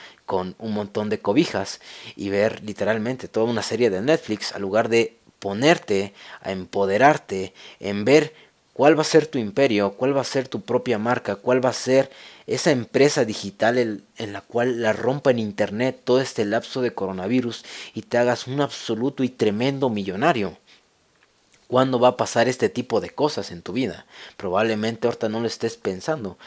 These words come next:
pero probablemente este mensaje te haya abierto un poco la conciencia acerca de lo que estamos haciendo como seres humanos y como sociedad y como parejas que tenemos.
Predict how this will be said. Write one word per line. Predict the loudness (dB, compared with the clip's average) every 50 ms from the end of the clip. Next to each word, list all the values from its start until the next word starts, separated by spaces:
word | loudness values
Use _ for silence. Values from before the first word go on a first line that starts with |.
| -20 -20 -20 _
pero | -6 -6 -6 -6
probablemente | -4 -4 0 2 2 2 2 0 0 -2 -4 -6 -6 -8
este | -8 0 0 0 0
mensaje | 0 -4 -4 -2 0 0 0 0 -2 -6 -4
te | -2 -2 0
haya | 2 2
abierto | 0 0 0 -2 -2 -2 -2 -8
un | -8
poco | -6 -6 -6 -4 -4
la | -4 -4 -4
conciencia | -8 -10 -12 -12 -10 -10 -6 -4 -4 -4 -4 -8 -10 -12 -14 -14 -16 -16 -16 -16 -14
acerca | -10 -8 -6 -2 -2 -2 0 2 2 2
de | 4 2
lo | 0 -2
que | -6 -8
estamos | -6 -6 -4 -4 -4 -6 -8
haciendo | -10 -6 -6 -2 -2 -2 -2
como | -2 -8 -8 -8
seres | -4 -2 -2 -2 -2 -4 -4
humanos | -6 -4 -4 -4 -4 -4 -6 -8 -10
y | -12
como | -8 -8 -6 -6 -6 -8 -8
sociedad | -10 -12 -10 -8 -8 -2 4 4 4 4 2 -8 -14 -14 -16 -12 -8
y | -8 -8
como | -8 -8 -8 -6 -6 -2 0
parejas | 2 4 4 4 4 2 -4 -2
que | -6 -8
tenemos. | -8 -6 -4 -2 -2 -2 -2 -4 -10 -14 -18